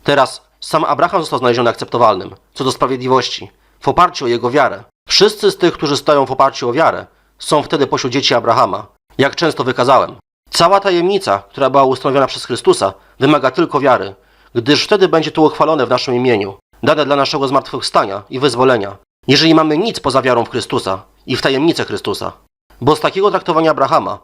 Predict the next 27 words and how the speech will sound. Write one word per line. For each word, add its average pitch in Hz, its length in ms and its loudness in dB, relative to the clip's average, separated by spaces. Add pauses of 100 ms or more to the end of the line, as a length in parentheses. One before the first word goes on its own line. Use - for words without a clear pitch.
(180)
boska 165 340 0
rzeczywistość 160 480 -4
wyciąga 160 320 2
się 127 100 -6
przed 110 200 -6
nami 101 300 0 (280)
i 127 80 -4
daje 147 200 2
nam 135 160 2
korzyść 131 300 0
z - 20 -14
zauważenia, 123 420 0
że 120 120 -2
istoty 151 320 -2
ludzkie 113 360 -2 (340)
będą 160 220 4
usprawiedliwione 151 640 0
na 147 80 2
podstawie 135 380 -2
wiary, 110 360 0 (300)
tak 143 160 0
jak 185 140 -2
sprawiedliwość 147 560 -2
została 120 260 0
policzona 135 340 -2
Abrahamowi 123 460 -2
wtedy, 104 380 -2